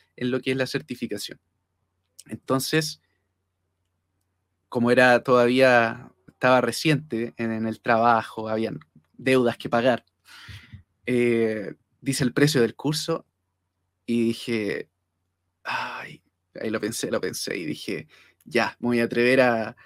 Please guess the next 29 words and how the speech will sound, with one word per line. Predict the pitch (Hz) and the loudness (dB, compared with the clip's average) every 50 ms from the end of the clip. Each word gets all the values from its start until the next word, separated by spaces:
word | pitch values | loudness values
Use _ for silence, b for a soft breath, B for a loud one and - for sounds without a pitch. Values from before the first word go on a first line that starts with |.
| b b b b | b b b b
porque | b 127 - 147 | b 0 2 4
puede | 156 185 190 | 6 6 6
estar | 165 156 - 175 180 | 6 8 10 10 10
la | 202 208 202 196 | 10 8 6 6
incertidumbre | 185 - 196 180 - - 165 165 180 196 202 202 190 | 4 4 0 0 0 2 4 6 6 6 4 4 2
si | - - 147 135 | 2 2 2 4
realmente | 127 127 120 123 127 127 143 165 165 - - | 4 6 6 6 4 4 2 2 0 0 2
va | 175 160 | 4 4
a | 147 | 4
ser | 151 - 117 | 2 0 -2
un | 117 113 | -4 -2
curso | - - 120 - - 147 143 | -2 -4 -4 0 2 2 4
bueno. | 147 160 170 160 127 123 143 - - - _ _ - - b b b b b b b b b b b _ _ _ _ - | 4 4 4 2 2 0 -2 -4 -8 -14 _ _ -20 -20 b b b b b b b b b b b _ _ _ _ -4
Eh, | 110 117 110 110 107 110 - - - - | -2 0 0 0 -2 -4 -6 -8 -6 -4
en | - 117 120 | 0 2 2
ese | 127 131 - 147 | 2 4 4 4
momento | 135 131 135 139 147 - 143 | 4 4 4 2 2 2 4
era | 135 127 123 | 4 4 4
plata | - 123 123 131 - 147 | 4 4 2 2 2 0
que, | 139 - 127 123 120 117 113 113 110 113 - - - - - | -2 0 0 0 2 0 0 -2 -2 -4 -6 -6 -8 -10 -10
que | - 117 | -6 -2
para | - 123 117 117 117 | 2 2 4 4 4
mí | 120 131 | 4 2
igual | 123 117 120 123 127 | 4 4 4 4 4
era | 127 131 131 131 131 131 127 120 117 117 | 4 4 2 2 2 2 0 -2 -2 -2
un | 117 120 120 | -2 0 2
alto | 127 131 135 - - 139 135 | 2 2 2 0 -4 -4 -2
precio, | - 160 175 156 - 135 | 0 -2 -2 -2 -2 -4
entonces, | 127 - - 135 139 - - - 139 | -6 -4 -4 -4 -4 -4 -2 -2 -2